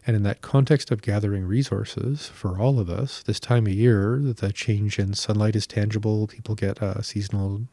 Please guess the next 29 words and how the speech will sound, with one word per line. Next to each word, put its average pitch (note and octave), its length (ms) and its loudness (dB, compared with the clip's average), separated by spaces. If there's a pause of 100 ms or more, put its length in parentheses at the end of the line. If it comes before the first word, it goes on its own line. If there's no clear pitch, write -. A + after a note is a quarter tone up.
affective G#2+ 380 -2
disorder, G#2+ 420 0
which G#2 180 0
I'm G#2 140 0
gonna G2+ 220 0
do G2+ 180 0
a G2+ 40 0
show G2 240 -2
on G#2 120 0
in G2+ 140 -2
a G2 80 -4
few - 200 -6
weeks. A2+ 300 -4 (640)
It's - 220 -2
really E3+ 200 6
quite C3 220 2
hard B2+ 220 8
actually A2 300 2
to G2+ 440 2
stress - 380 0
to B2 100 -2
people, G#2 640 -2 (320)
uh, G#2 540 -2
how A2+ 320 0
fundamentally G#2+ 880 0
essential G#2+ 420 -2
good G2+ 280 -2
sleep - 380 -6
is F#2+ 300 -4